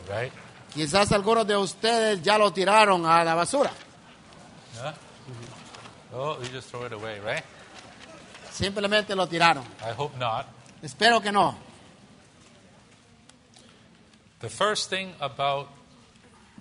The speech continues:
Speaker 1: becoming a prophet
Speaker 2: La primera cosa para llegar a ser un profeta
Speaker 1: is point,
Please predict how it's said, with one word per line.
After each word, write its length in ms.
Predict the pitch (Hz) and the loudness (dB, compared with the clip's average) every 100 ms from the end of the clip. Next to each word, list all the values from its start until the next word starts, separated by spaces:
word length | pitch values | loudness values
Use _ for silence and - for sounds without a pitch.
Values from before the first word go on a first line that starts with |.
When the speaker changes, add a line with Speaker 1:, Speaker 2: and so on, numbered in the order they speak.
| - _ - | -20 _ -16
Speaker 1:
becoming 420 | 123 147 143 139 | -10 -8 -8 -8
a 60 | 113 | -6
prophet 460 | - 139 - 82 - - - - - - - - | -2 -4 -4 -16 -18 -20 -20 -20 -20 -20 -20 -12
Speaker 2:
La 140 | - | -10
primera 320 | - 175 202 | -4 -2 -2
cosa 460 | 202 226 202 220 202 | 2 0 2 0 0
para 180 | 180 180 | 2 0
llegar 240 | 165 180 190 | 4 4 2
a 60 | |
ser 180 | 202 202 | 0 -2
un 100 | 190 | -2
profeta 440 | 180 160 233 214 147 | -2 -4 0 0 2
Speaker 1:
is 320 | 143 - - - - - _ _ - - | 2 0 -2 -6 -20 -20 _ _ -20 -6
point, 260 | 165 156 | -4 -4